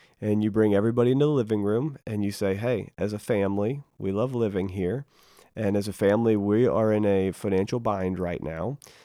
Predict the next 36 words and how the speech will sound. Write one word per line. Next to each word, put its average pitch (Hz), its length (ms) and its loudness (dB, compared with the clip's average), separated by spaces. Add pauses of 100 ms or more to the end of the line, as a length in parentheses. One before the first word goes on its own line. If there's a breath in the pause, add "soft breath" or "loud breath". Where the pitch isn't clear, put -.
(140)
And, 98 500 2
you 123 80 2
know, 101 140 6
maybe 113 240 4
you're 117 120 4
looking 120 380 0
for 113 160 -2
full-time 110 480 -2
employment, 110 560 0
but 98 100 -2
you 95 100 0
haven't 101 260 -6
found 101 300 -2
that - 180 -4
perfect 101 340 -4
job 98 300 -2
yet. 92 400 -2
And, 95 360 -4
you 87 60 -2
know, 98 60 2
you 110 160 0
lost 98 420 -4
from 101 180 -2
a 92 60 0
great 95 340 -2
job 107 320 0
and 98 80 -2
now 95 120 -2
you're 104 160 0
struggling 101 460 -2
with 98 140 -4
a, 90 280 -4 (380 loud breath)
uh, 95 180 0
not 104 220 -2
having 104 340 0
anything. 127 440 -2